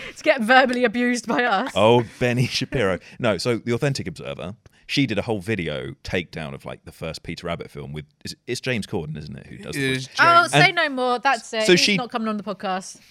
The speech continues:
Speaker 2: But also, uh, Donald Gleeson, who
Speaker 3: Yeah,
Speaker 2: I
Speaker 3: and
Speaker 2: like as an actor. Um, but yeah, she did a great, <laughs> like, essay just
Speaker 3: Yeah.
Speaker 2: explaining how they could have made a good film, and it's actually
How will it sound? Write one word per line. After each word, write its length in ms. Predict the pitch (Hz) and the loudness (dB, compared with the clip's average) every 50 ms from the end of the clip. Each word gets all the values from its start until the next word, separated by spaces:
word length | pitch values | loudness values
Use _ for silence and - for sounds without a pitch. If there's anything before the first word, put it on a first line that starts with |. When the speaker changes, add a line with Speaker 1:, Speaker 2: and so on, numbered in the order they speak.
| _ _ - - | _ _ -4 -2
Speaker 2:
But 160 | 180 185 - | -2 -2 0
also, 380 | 165 170 - - 151 143 143 | -2 -4 -2 -2 -2 0 0
uh, 160 | 139 135 135 123 - _ - | 0 0 0 -2 -4 _ -4
Donald 240 | 139 139 135 135 131 | -2 -2 -2 -2 -2
Gleeson, 500 | 151 151 127 - - 78 80 - 87 - - _ | -2 -4 -4 -4 -8 -10 -10 -12 -14 -18 -18 _
who 260 | - 101 92 87 90 85 - _ _ _ _ _ _ | -6 -4 -4 -4 -4 -6 -10 _ _ _ _ _ _
Speaker 3:
Yeah, 300 | 190 175 156 131 113 104 | -4 0 0 0 0 0
Speaker 2:
I 80 | 110 127 | -2 -2
Speaker 3:
and 80 | 131 | 2
Speaker 2:
like 200 | 139 143 139 135 | 2 2 2 2
as 100 | 123 95 | 0 -4
an 80 | 92 87 | -4 -6
actor. 380 | 80 76 - - 78 73 73 76 _ _ _ _ _ - | -6 -8 -8 -8 -10 -10 -10 -12 _ _ _ _ _ -2
Um, 320 | 104 104 104 98 98 95 - _ _ _ _ _ _ _ _ _ _ - | 0 2 2 2 0 -2 -6 _ _ _ _ _ _ _ _ _ _ 2
but 60 | 127 | 4
yeah, 140 | 131 127 113 | 4 4 4
she 160 | - 151 143 | 4 0 0
did 100 | 131 110 | -2 -2
a 60 | 104 | -2
great, 300 | - 117 120 117 110 - _ | 0 0 0 0 -2 -4 _
<laughs> 60 | - | -2
like, 200 | 143 - 151 - - | -2 0 -2 -2 2
essay 460 | - 139 143 143 - 123 101 90 87 | 2 2 4 4 2 0 0 0 -2
just 100 | - 151 | -2 -2
Speaker 3:
Yeah. 400 | 151 147 147 147 143 139 131 139 135 135 | -2 0 0 0 -2 -2 -4 -2 -2 -2
Speaker 2:
explaining 420 | 131 - - - 147 139 123 107 | 0 0 0 0 0 2 0 -2
how 160 | - 120 117 | -4 -4 -2
they 100 | 117 113 104 | -2 -2 -2
could 160 | - 120 107 | -2 -4 -4
have 100 | 107 - | -4 -4
made 220 | 104 110 107 104 101 | -4 -4 -4 -4 -4
a 20 | |
good 200 | 90 110 104 95 | -2 -2 -4 -4
film, 320 | - - 123 104 87 80 - | -2 -2 0 0 0 -2 -2
and 140 | - 95 98 | -4 -4 -4
it's 260 | - - - - - _ _ _ _ _ _ _ _ | -4 -6 -8 -10 -10 _ _ _ _ _ _ _ _
actually 560 | 120 123 127 - - 98 101 95 92 92 92 | -4 -4 -4 -6 -8 -8 -6 -6 -6 -6 -8